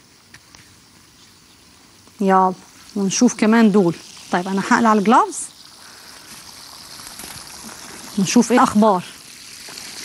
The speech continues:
ونشوف الرز. بصوا مش هيتحرقوا، مهدية النار واللون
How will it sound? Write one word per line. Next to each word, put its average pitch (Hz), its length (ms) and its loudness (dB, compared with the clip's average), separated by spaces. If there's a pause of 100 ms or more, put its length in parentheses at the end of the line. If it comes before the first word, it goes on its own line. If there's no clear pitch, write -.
(560)
ونشوف 208 420 2
الرز. 170 200 -2 (280)
بصوا 392 320 2 (720)
مش - 180 0
هيتحرقوا، 294 580 0 (560)
مهدية 359 400 4
النار 302 280 6 (920)
واللون 339 460 8